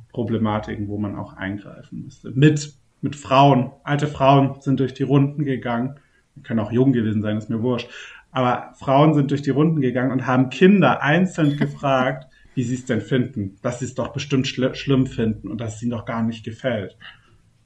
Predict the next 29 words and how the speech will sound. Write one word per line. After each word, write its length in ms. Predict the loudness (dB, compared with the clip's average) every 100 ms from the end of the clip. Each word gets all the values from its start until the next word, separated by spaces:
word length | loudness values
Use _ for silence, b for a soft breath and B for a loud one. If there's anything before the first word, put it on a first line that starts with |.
| -20 _
Und 240 | 4 6
hat 220 | 4 2
die 60 | 2
dann 160 | 6 6
teilweise 1040 | 6 6 6 6 4 4 4 4 4 2 B B B 0
mit, 320 | 4 4 6
ohne 260 | 8 8 8
das 200 | 4 4
Wissen, 320 | 2 2 -2
ohne 320 | 2 4 4 4
Wissen 240 | 2 2
der 200 | 2 4
Eltern, 600 | 6 6 6 4 4 0 b b _ _
hat 200 | -2 0
die 100 | 2
die 120 | 4
dann 280 | 6 6 6
quasi 840 | 4 4 4 4 2 2 0 -2 -8
<laughs> 1600 | _ -20 -20 -20 _ _ _ _ -16 -12 -12 -14 _ _ _ -14 -14 B B B
von 220 | -2 2
der, 200 | 4 4
von 120 | 6 6
der 100 | 8
Bühne, 380 | 10 10 10
von 140 | 6 4
der 80 | 6
Show 340 | 6 6 6
weggezerrt 840 | 4 4 0 -2 2 2 4 0 -4
quasi. 560 | -2 0 0 -2 -4